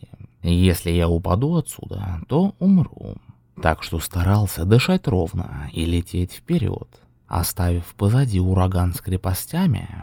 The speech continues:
подумал спуститься, казалось бы, на безмятежную землю, как заметил нечто странное. Тут вообще не было гор, только гладкая земля и камни с песком.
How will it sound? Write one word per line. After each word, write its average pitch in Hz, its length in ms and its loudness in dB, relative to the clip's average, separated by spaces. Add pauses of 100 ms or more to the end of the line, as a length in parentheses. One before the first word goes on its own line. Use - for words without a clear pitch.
(120)
подумал 92 460 2
спуститься, 92 1040 -6
казалось 92 540 -2
бы, 95 100 -2
на 92 100 4
безмятежную 131 840 4
землю, 98 760 -2
как 92 220 -2
заметил 92 580 2
нечто 95 480 2
странное. 143 1000 0 (360)
Тут 90 240 0
вообще 101 640 2
не 95 280 8
было 90 320 4
гор, 113 420 -2 (260)
только 90 340 2
гладкая 95 600 2
земля 110 600 4 (140)
и 202 120 -4
камни 87 460 2
с - 120 -6
песком. - 680 -10